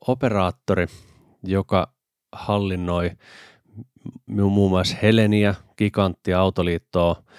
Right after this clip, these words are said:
Kotka Energiaa, Neveä, Rauma Energiaa ja K S S E:tä, näiden latureita, ja sillä Virran applikaatiolla sä voit näissä kaikissa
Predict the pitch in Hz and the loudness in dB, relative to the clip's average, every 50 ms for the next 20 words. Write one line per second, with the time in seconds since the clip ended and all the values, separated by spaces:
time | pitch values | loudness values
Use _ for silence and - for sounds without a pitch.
0 | - - _ _ _ - 95 92 - - - 87 87 87 85 85 82 80 - 85 | -20 -20 _ _ _ -4 -4 -4 -4 -2 -2 -2 0 0 -2 -2 -4 -4 -4 -4
1 | 82 82 82 87 95 92 85 87 80 78 76 - - _ _ - - - 92 90 | -2 -2 0 0 0 2 2 0 -2 -2 -6 -10 -14 _ _ -8 -2 0 2 2
2 | 87 85 85 85 82 80 78 78 78 85 78 78 78 - - 98 90 82 78 76 | 2 2 0 0 -2 -2 -4 -4 -6 -6 -4 -4 -6 -4 -2 0 0 2 0 -2
3 | - 85 87 - - 78 78 80 - - - - - _ _ - - - - - | -4 -6 -6 -6 -6 -6 -8 -8 -8 -10 -10 -12 -14 _ _ -20 -20 -20 -20 -20
4 | _ _ _ - 92 90 87 85 85 80 80 - - _ _ _ _ _ _ - | _ _ _ -4 -2 0 0 0 -2 -4 -8 -10 -14 _ _ _ _ _ _ -6
5 | 90 87 90 - 120 117 120 117 117 - - - - 101 - 107 98 95 101 107 | -4 -4 -2 0 2 4 4 4 2 0 -4 -6 -6 -6 -2 0 0 2 2 2
6 | 101 98 95 95 95 95 - 95 90 - 87 85 82 - 87 82 82 - 90 85 | 2 2 2 2 2 0 0 -2 -2 0 0 0 0 0 0 0 0 2 2 2
7 | 82 82 85 82 80 - 87 85 - - - - - 90 90 85 - - - - | 2 4 2 2 2 2 0 -2 -2 -2 -4 0 2 2 2 2 0 -2 -4 -4
8 | - 82 | -4 -4